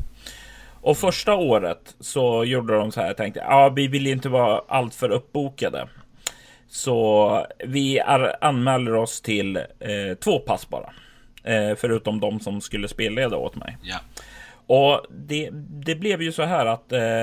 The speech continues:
Speaker 1: vi hamnade på reservlistan och fick inte spela,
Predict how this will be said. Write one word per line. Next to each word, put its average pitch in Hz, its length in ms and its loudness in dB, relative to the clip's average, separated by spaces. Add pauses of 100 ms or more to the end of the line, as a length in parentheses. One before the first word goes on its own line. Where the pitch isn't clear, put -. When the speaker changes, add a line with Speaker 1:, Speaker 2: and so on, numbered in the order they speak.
(320)
Speaker 1:
vi 120 180 -2
hamnade 139 380 -2
på 131 140 -2
reservlistan 127 880 -2
och - 400 -6
fick - 280 -10 (380)
inte 117 420 -6
spela, 107 720 -4